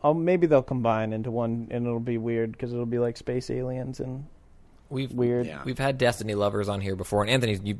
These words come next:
Speaker 2: you've certainly been on before, but after Taken King has come out and you've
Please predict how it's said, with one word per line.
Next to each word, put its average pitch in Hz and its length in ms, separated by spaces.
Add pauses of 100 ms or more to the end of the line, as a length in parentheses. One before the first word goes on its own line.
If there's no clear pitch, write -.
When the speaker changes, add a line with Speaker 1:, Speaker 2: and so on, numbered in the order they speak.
Speaker 2:
you've 104 240
certainly 110 220
been 135 160
on 123 100
before, 104 240
but 90 160
after 127 240
Taken 120 300
King 101 240
has 101 120
come 98 220
out 92 260
and 98 80
you've 95 140